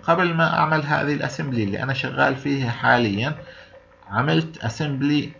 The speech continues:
في البداية، حطيت فيها three components. هذه هي الأسمبلي اللي عرفتها في البداية، حطيت فيها three components اللي هي البولت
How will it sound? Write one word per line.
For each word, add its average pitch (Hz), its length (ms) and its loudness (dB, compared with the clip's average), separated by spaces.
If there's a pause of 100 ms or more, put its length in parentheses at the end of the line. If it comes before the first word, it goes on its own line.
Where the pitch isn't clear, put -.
(100)
في - 120 -6
البداية، 135 640 2 (600)
حطيت 156 500 0
فيها 151 580 -2
three 147 220 0
components. - 800 -8 (340)
هذه 127 260 2
هي 131 140 2
الأسمبلي 123 560 -2
اللي 110 120 2
عرفتها 107 380 0
في 104 280 -4
البداية، 85 500 -6 (480)
حطيت 147 280 0
فيها 143 180 0
three 143 240 -4
components 95 520 -4
اللي 104 160 -2
هي 113 80 0
البولت 127 500 2